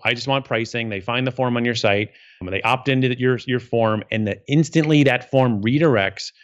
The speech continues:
to this video introduction, walking them through your pricing. And that happens automatically now. So you make this, is it as good as doing it in person? Of course not. But is it, like,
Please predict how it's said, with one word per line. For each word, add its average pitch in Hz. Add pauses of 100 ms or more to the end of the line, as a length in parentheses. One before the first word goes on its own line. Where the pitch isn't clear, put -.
(380)
to 160
this 143
video 107
introduction, 107 (320)
walking 110
them 107
through 95
your 95
pricing. 92 (380)
And 104
that 113
happens 98 (120)
automatically 98
now. 80
So -
you 107
make 123
this, 117 (380)
is 139
it 165
as 123
good 143 (160)
as 135
doing 170
it 165
in 170
person? 180 (520)
Of -
course -
not. 82 (180)
But 139 (220)
is 120
it, 117 (100)
like, 107